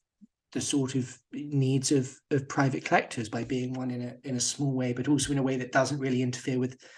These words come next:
the stock that we have. We chiefly deal in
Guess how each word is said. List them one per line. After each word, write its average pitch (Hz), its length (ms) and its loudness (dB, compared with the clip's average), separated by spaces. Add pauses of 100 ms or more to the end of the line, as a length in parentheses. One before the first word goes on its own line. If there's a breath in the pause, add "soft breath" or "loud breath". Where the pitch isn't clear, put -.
(320 loud breath)
the - 80 0
stock - 360 2
that 127 100 -2
we 131 120 -4
have. 131 380 0
We 131 280 2
chiefly - 560 2
deal 123 280 2
in 120 220 -2